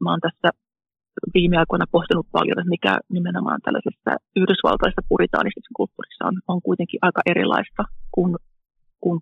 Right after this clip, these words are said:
pohjoismaisessa, kyllä protestanttisessa, mutta ei, ei, ei tota, puritaanisessa kulttuurissa. Että Finsex-tutkimus, jota tehdään, joka on siis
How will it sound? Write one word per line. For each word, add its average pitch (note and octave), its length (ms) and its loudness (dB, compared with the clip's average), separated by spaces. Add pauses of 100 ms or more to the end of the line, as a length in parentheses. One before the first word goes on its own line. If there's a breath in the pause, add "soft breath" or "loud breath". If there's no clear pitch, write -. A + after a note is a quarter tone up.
pohjoismaisessa, - 840 0 (460)
kyllä D#3+ 240 2
protestanttisessa, G3 840 2
mutta F#3+ 320 4
ei, F3 80 4 (160)
ei, E3+ 100 6 (180)
ei F3 180 2 (100)
tota, F3 280 -6 (420)
puritaanisessa F3 800 2 (260)
kulttuurissa. - 680 -4 (720 loud breath)
Että G3 200 2
Finsex-tutkimus, A3 760 6
jota F#3+ 120 2 (100)
tehdään, F#3 280 4 (160)
joka F#3 120 0
on F3+ 140 2
siis F3+ 160 0